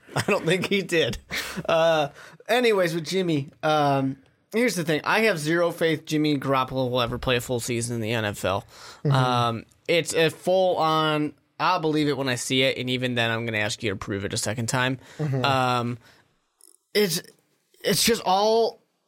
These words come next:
Speaker 1: Jimmy Garoppolo to me is the pure personification of the pretty boy syndrome.
Speaker 2: Mm-hmm.
Speaker 1: syndrome. He is a quarterback who is a pretty boy, who's shown us some good things. And when I say pretty boy, yes, he's a pretty man.
Speaker 2: Mm-hmm.
Speaker 1: But I also mean, like,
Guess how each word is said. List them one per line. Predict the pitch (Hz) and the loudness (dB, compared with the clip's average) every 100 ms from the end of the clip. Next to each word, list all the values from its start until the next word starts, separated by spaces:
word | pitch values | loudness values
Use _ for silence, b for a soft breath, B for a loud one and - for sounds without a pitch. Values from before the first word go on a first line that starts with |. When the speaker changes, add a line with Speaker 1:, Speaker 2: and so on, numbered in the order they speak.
| _ b b b - | _ b b b -2
Speaker 1:
Jimmy | 202 240 | 0 2
Garoppolo | 240 208 175 170 175 175 | 2 4 4 2 0 0
to | 160 | 0
me | 147 139 135 | 2 2 0
is | 139 147 147 131 | 0 2 2 0
the | 147 | -4
pure | 127 - - 175 190 202 208 | -6 -6 0 2 4 2 2
personification | 208 165 170 170 165 175 - 147 135 147 139 131 B B B - | -2 -2 0 0 -2 -6 -2 0 0 0 0 0 B B B -2
of | 139 135 131 131 | 0 2 0 -2
the | 123 | -6
pretty | - 151 | -2 0
boy | 127 123 113 | 0 -2 -2
syndrome. | - 110 85 76 | -4 -6 -10 -10
Speaker 2:
Mm-hmm. | - _ 165 | -14 _ -2
Speaker 1:
syndrome. | 131 131 101 113 B B B B | 0 0 -2 -4 B B B B
He | - 170 170 | -2 2 2
is | 151 | 2
a | 143 | 0
quarterback | - 175 190 196 202 208 - _ | 0 0 0 2 2 0 -4 _
who | - 143 | -4 -2
is | 147 | -2
a | |
pretty | 143 185 190 180 | -2 0 0 0
boy, | 185 190 190 190 _ _ | 2 2 2 0 _ _
who's | 151 139 | -2 0
shown | - 190 185 | 0 2 2
us | 202 190 | 0 0
some | - 180 | -2 -2
good | 160 185 | 0 0
things. | 165 180 175 175 | 0 -2 0 -2
And | 254 | 0
when | 302 | 0
I | |
say | 262 | 0
pretty | - 208 185 | 0 0 0
boy, | 165 151 | 2 2
yes, | 139 139 - | 2 0 -2
he's | 156 143 | -4 -4
a | |
pretty | 135 147 135 | -2 0 0
man. | 131 127 101 | 2 0 0
Speaker 2:
Mm-hmm. | 170 135 131 120 | 0 0 2 2
Speaker 1:
But | 185 | 2
I | 196 | 2
also | 208 208 208 190 | 2 2 0 -2
mean, | 180 170 | 0 0
like, | 156 147 - | 0 0 -4